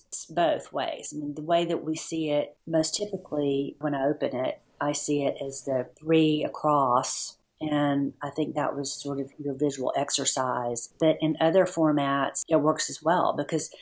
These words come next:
each image has something in it that carries you over into the next image. There's,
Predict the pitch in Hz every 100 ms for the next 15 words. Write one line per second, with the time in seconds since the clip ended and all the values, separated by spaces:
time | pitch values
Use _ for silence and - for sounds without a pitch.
0 | - _ - 208 - 196 196 165 - 151
1 | 143 - 170 170 165 156 151 151 139 135
2 | - _ _ _ _ - 143 - 170 160
3 | 156 143 147 139 143 139 139 135 139 131
4 | - 135 131 127 - - 131 127 127 139
5 | 131 -